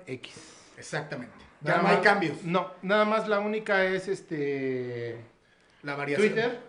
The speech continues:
Speaker 1: que es, eh, eh, D G X guion bajo podcast. Es lo
Speaker 2: Exacto,
Speaker 1: único,
Speaker 2: es la
Speaker 1: pero
Speaker 2: única
Speaker 1: ahí está.
Speaker 2: variación.
Speaker 1: Y, bueno, ahí está Diseño Chido, que ya nos mandaron la primera playera, que es esta. Aquí dice, si lo alcanzan a ver, dice, "Ni entiendo".
Speaker 2: Ni entiendo.
Speaker 1: Ni
Speaker 2: Te,
Speaker 1: entiendo.
Speaker 2: te quedó muy, muy ad hoc.
Speaker 1: A ver, ad hoc.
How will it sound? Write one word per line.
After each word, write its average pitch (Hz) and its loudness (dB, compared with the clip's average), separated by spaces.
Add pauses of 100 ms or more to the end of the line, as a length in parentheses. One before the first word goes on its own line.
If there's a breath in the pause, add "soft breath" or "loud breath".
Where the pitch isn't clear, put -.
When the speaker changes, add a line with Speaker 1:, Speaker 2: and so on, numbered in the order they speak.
(140)
Speaker 1:
que 175 -2
es, 180 -8
eh, 170 -12
eh, 151 -6
D 180 -2
G 196 0
X 190 -6
guion 180 -6
bajo 185 -10
podcast. - -12
Es - -20
lo 143 -10
Speaker 2:
Exacto, 143 -8
Speaker 1:
único, 202 -8
Speaker 2:
es - -4
la 208 0
Speaker 1:
pero 151 0
Speaker 2:
única - -2
Speaker 1:
ahí 139 -2
está. 135 -2
Speaker 2:
variación. 143 -6 (180)
Speaker 1:
Y, 320 4
bueno, 202 0
ahí 202 2
está 240 0
Diseño 233 -2
Chido, 262 4
que 185 2
ya 214 4
nos 208 -2
mandaron 185 -6
la 160 -6
primera 185 -4
playera, 233 2
que 190 -2
es 175 -6
esta. 277 -4
Aquí 165 -12
dice, 226 -10
si 170 -10
lo 143 -8
alcanzan 165 -12
a 180 -8
ver, 196 -4
dice, 190 -8
"Ni 151 -8
entiendo". 202 -6 (400)
Speaker 2:
Ni 131 -12
entiendo. 165 -8
Speaker 1:
Ni 190 0
Speaker 2:
Te, 175 0
Speaker 1:
entiendo. 196 2
Speaker 2:
te 185 2
quedó 196 4
muy, 220 2
muy 202 -6
ad 196 -2
hoc. 240 -4
Speaker 1:
A 151 -8
ver, 165 -2
ad 170 -2
hoc. 208 -4